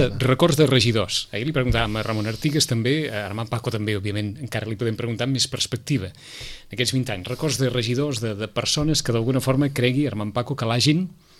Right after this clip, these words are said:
Speaker 2: eh, no sé, marcat d'alguna manera o, o que
Speaker 1: Pum, pum, pum, pum, pum, pum, pum, pum, pum. Ostres, doncs ara m'agafeu perquè no havia pensat. Encara no, no he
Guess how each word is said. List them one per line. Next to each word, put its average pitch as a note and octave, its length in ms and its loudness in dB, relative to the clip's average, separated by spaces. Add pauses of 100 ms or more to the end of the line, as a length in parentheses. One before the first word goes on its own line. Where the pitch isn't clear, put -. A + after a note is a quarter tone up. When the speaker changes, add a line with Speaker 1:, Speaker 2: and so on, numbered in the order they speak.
(320)
Speaker 2:
eh, G2 180 -12
no C3+ 180 -8
sé, B2+ 160 -4 (800)
marcat G#2 400 -6
d'alguna A#2 340 0
manera D#3 360 0
o, G2+ 400 -2
o - 40 -8
que G2+ 200 -4 (920)
Speaker 1:
Pum, A2+ 180 -18
pum, A#2+ 220 -14
pum, A#2 160 -16
pum, A#2 220 -16
pum, A#2 180 -16
pum, A#2 220 -18
pum, A#2 180 -20
pum, A#2 240 -20
pum. B2 160 -20 (260)
Ostres, C3 400 -12
doncs A#2 300 -16
ara C#3 160 -12
m'agafeu D#3 340 -8
perquè D#3+ 220 -8
no D#3+ 80 -6
havia D#3+ 180 -6
pensat. B2 460 -8 (300)
Encara D3+ 260 -6
no, E3 240 0
no D#3+ 80 -4
he - 20 -4